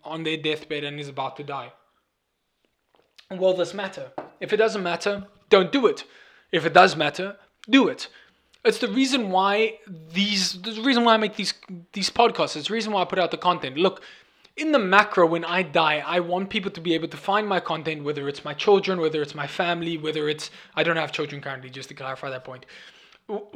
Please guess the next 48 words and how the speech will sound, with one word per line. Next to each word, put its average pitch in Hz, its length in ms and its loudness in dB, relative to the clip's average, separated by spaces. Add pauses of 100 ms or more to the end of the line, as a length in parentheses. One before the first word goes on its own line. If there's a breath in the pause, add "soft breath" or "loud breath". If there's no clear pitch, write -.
whoever 277 420 4
it 233 100 0
is, 214 140 0
I 208 60 6
want 208 140 0
them 220 120 -8
to 226 80 -4
be 214 200 2
able 202 140 6
to 202 80 -8
find 202 360 -2
this 202 140 2
content. 147 640 -6 (460 soft breath)
And 185 120 -2
even 220 240 0
if 196 100 -4
I'm 185 160 -2
dead, 160 380 2 (260)
the 180 160 0
legacy 185 480 2
of 175 140 2
hard 165 340 4
work, 160 200 -4
transparency, 165 960 -4 (260 loud breath)
long-term 175 500 4
versus 160 360 -2
short-term, 156 640 -2
or 165 140 0
long-term 160 480 -2
over 165 280 0
short-term, 151 600 -2 (500 loud breath)
I 208 40 -4
want 262 240 4
this 277 140 -4
to 220 80 -4
be 208 120 -2
the 202 80 0
message. 196 400 0
I 156 60 0
want 175 240 0
work 180 240 2
ethic 160 300 -2
to 156 60 -14
be 151 160 -8
there. 143 240 -6
I 143 60 -6
want, 160 380 -8 (300 loud breath)
uh, 170 380 -4